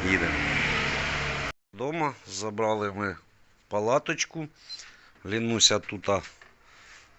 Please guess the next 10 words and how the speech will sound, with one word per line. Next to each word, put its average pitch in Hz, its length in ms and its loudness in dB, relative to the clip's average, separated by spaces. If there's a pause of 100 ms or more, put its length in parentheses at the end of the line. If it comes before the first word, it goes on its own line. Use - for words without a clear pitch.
(240)
в 92 60 -8
нашу 113 340 4
нову 107 360 0
коптілочку 98 880 -2 (160)
заложила 98 800 2
трошки 98 440 -4
остаток 95 480 -4 (640)
м'язка. 165 600 4 (1120)
Е, 80 40 -6 (220)
ми, 101 200 -2